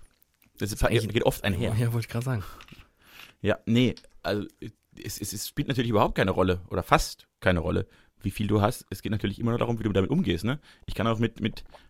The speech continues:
Speaker 1: dreißigtausend netto, wenn ich vom Typ her damit klarkomme, komme ich ganz gut klar. Und hab, und erkenne, okay, ja, ich glaub, ich komme damit irgendwie durch und tschüss. Und andere haben eine Milliarde und machen sich Stress, weil sie wissen, „Oh Gott, was mache ich jetzt mit meinem Geld und wie laufen meine Aktienkurse?“ und rennen bescheuert rum und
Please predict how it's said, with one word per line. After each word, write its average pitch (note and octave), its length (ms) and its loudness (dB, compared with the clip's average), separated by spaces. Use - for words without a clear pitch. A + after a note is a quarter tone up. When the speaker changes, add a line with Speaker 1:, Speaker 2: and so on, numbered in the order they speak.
Speaker 1:
dreißigtausend G#2+ 720 4
netto, G#2 180 0
wenn G#2 120 2
ich G2 160 -4
vom - 260 -4
Typ C#3 220 0
her G#2+ 180 4
damit G#2+ 280 0
klarkomme, B2+ 440 -2
komme B2+ 120 0
ich A#2+ 80 -4
ganz A#2 200 -4
gut - 180 -10
klar. C#3 300 -2
Und A2 220 0
hab, - 160 -4
und G#2 80 0
erkenne, A#2+ 240 4
okay, C3+ 360 2
ja, A#2+ 360 0
ich - 220 -18
glaub, A2+ 100 -2
ich A2 60 -6
komme A2 140 2
damit A2+ 160 2
irgendwie G#2 180 2
durch C3 280 2
und D3 120 -4
tschüss. A3 380 -2
Und - 160 -2
andere C3 540 2
haben B2 100 2
eine B2 100 2
Milliarde A2 360 4
und - 280 -6
machen B2 160 -2
sich A#2+ 120 -4
Stress, - 300 -2
weil C3 120 0
sie B2 100 -4
wissen, B2+ 180 -2
„Oh - 80 -2
Gott, - 140 0
was G#2 100 0
mache G#2+ 120 2
ich - 20 -2
jetzt G#2 140 0
mit F#2 80 -4
meinem F2+ 40 -6
Geld F2+ 240 -2
und F#2 220 -4
wie G#2 100 0
laufen G2+ 240 2
meine F2+ 240 0
Aktienkurse?“ F#2 540 0
und F2+ 120 0
rennen A2 160 0
bescheuert G2 380 2
rum C#3 160 2
und F#2+ 220 -4